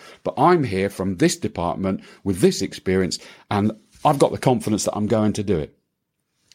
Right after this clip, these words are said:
So once you've done that, you then let your personality out.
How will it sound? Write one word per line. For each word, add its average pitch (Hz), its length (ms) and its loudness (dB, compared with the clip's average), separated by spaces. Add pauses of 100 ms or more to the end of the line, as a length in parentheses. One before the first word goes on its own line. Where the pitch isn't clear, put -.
So 117 320 0 (240)
once 147 420 0
you've 151 160 0
done 110 240 2
that, 92 300 0 (380)
you 110 180 0
then 139 440 2
let 135 260 2
your 113 140 0
personality 139 840 2
out. 143 260 0